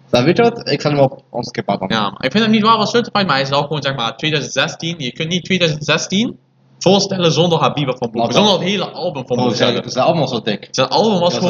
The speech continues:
Speaker 2: gewoon
Speaker 1: dik.
Speaker 2: tachtig procent bangers.
Speaker 1: Die was wel dik, hè. Snap je het? Ik vind hem onskipbaar. Dan ben je Boku Sam.
Speaker 2: Bro, hij is gewoon een zippie. Maar
Speaker 1: Hij is gewoon
Speaker 2: hij heeft wel een... paar nummers die wel goed zijn.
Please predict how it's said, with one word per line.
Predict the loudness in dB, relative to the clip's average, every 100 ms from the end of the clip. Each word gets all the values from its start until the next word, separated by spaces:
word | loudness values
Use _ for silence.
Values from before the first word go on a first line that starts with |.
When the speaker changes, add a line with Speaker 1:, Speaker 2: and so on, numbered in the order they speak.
| 2
Speaker 2:
gewoon | 0
Speaker 1:
dik. | -4 -12 _ _ _ _ -20 -20 -20 -20 -2
Speaker 2:
tachtig | -2 -2 -12
procent | -6 -2 -2
bangers. | -2 -6 -8 -18 -20 _ _ -4
Speaker 1:
Die | 2
was | 4
wel | 2 0
dik, | -2 -2
hè. | -4 -6 -2
Snap | -2 0
je |
het? | 0 0 -2
Ik | -4
vind |
hem | 0 0
onskipbaar. | -2 -4 -4 -2 -4 -8 _ _ _ -20 -20 -20 -4
Dan | 4
ben | 4
je |
Boku | 4 2 2
Sam. | 2 2 0 -18 _ _ _ _ -20 -20 -20 -20 -2
Speaker 2:
Bro, | 2
hij | 2
is | 0
gewoon | -2 -2
een |
zippie. | -4 -6 -2 -2 -2 -10 _
Maar | 0
Speaker 1:
Hij | 2
is | 0
gewoon | -4 -4
Speaker 2:
hij | -2
heeft | -2 -2
wel | -4
een... |
paar | -4 -4
nummers | -4 -10 -8
die | -8
wel | -8
goed | -10 -10
zijn. | -10